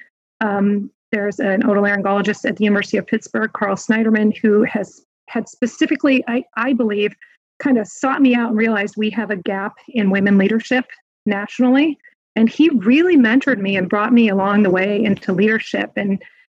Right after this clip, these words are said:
wanted to do courses with me on the national level and things like that. And I give great credit to the people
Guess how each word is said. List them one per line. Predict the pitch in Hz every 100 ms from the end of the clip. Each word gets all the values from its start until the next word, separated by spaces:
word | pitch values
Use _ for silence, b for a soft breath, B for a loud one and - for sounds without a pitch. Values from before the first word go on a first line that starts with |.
| _
wanted | 185 190 185
to | - - - - _ _ _ _
do | 226 220 220 -
courses | - 269 262 247 202
with | 208 214
me | 202
on | 196
the | 190
national | 196 196 - 208 196
level | 202 208
and | 190
things | - 202 208
like | 202
that. | 214 214
And | 220
I | 226 277
give | 330 262
great | - 254 277
credit | - 262 214 - _ -
to | 240 220 214 214 B B B _ _
the | 226 -
people | - 262 226 220 220 214